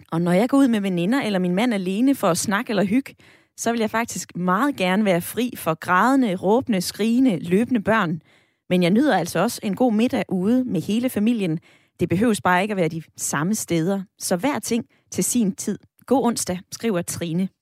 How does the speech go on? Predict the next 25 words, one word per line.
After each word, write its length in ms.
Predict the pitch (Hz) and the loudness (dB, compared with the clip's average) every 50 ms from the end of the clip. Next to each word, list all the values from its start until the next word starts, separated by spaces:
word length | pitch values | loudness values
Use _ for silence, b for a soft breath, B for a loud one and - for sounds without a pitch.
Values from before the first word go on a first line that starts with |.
| _ B B B B B B B B B B B B B B B B - 185 | _ B B B B B B B B B B B B B B B B 0 2
Jens 380 | 208 247 330 381 - - - - - | 4 4 4 2 -2 -4 -4 -4 -2
i 80 | 240 240 | 0 2
lytterpanelet, 640 | 220 285 311 277 - 247 208 214 214 202 185 185 180 | 4 4 4 4 2 2 2 2 2 2 2 2 4
nu 160 | 214 285 339 | 4 4 4
er 60 | 330 | 4
du 120 | - 311 | 2 0
blevet 220 | 269 - 269 269 247 | 0 2 0 0 2
præsenteret 600 | - 240 254 - 247 214 - 320 330 294 226 180 | 0 -4 -2 -2 -2 -2 0 0 0 0 0 -2
for, 280 | - - 208 202 190 185 | -2 0 2 4 6 6
øh, 400 | 180 175 170 160 160 156 143 - - | 6 6 4 4 2 2 0 -2 -4
lidt 360 | 143 - - 302 - - - - | -4 -2 -2 -4 -4 -6 -14 -14
forskellige 600 | - - 330 311 - 339 370 359 311 269 226 226 | -6 -4 -4 -2 0 -2 0 2 4 4 4 6
holdninger. 460 | 220 240 254 294 311 302 269 214 190 | 4 4 4 2 2 2 0 0 0
Nu 140 | 202 208 277 | 0 2 2
har 80 | 277 269 | 2 2
vi 120 | 240 233 | 2 2
hørt 200 | 254 302 254 - | 2 2 0 0
fra 100 | - - | -4 -8
flere 240 | 202 - 226 247 269 | -4 0 2 2 4
lyttere, 280 | 254 269 294 339 254 | 4 2 4 4 4
og 100 | 202 196 | 4 4
vi 80 | 190 202 175 | 4 2 2
hørte 200 | 226 254 269 262 | 2 2 4 2
også 200 | - 269 - - | 0 0 -2 -2
fra 220 | - 208 190 180 | -2 -2 -2 -2